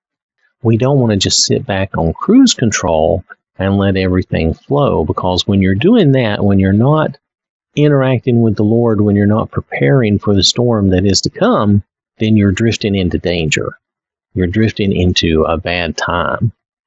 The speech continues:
We want to make sure that we're prepared and ready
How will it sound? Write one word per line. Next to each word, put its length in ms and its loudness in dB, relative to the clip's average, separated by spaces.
We 140 0
want 180 2
to 60 2
make 180 0
sure 220 0
that 100 2
we're 180 0
prepared 840 -2
and 240 0
ready 460 0